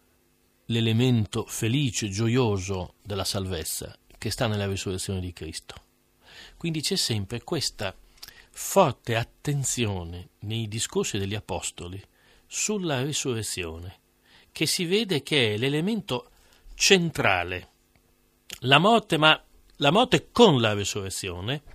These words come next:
è spesso l'elemento di rottura, cioè è spe-, spesso è, è in quel punto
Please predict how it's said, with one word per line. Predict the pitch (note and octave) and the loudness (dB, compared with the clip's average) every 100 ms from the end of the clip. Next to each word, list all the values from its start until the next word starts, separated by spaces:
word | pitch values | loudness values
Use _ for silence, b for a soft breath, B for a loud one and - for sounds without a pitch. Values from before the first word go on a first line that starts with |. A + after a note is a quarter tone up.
| - - - _ - B B | -18 -20 -20 _ -20 B B
è | F#3 | 4
spesso | F3+ - C3 F3+ | 4 4 4 4
l'elemento | D#3+ B2 A2+ G#2 | 2 0 -2 -4
di | A2 | -4
rottura, | G#2+ A2+ C3+ F2+ E2 - _ _ _ _ _ _ | -4 -4 -4 -4 -6 -14 _ _ _ _ _ _
cioè | - C3+ | 2 4
è | B2 B2+ | 4 2
spe-, | - - G#3 - | 0 6 6 6
spesso | - - G#3 - - B2+ - | -2 4 6 6 0 0 0
è, | E3+ D#3 G#2 b b b b b b b | 4 6 4 b b b b b b b
è | D3+ D#3 A#2 - _ _ _ _ _ _ - - | 2 4 2 0 _ _ _ _ _ _ -20 -16
in | - E3+ D3+ D3 | -2 2 2 4
quel | F3+ E3+ D3 | 4 4 2
punto | - F3+ G#2+ F2+ - F2+ F2 | 2 2 2 -2 -6 -10 -10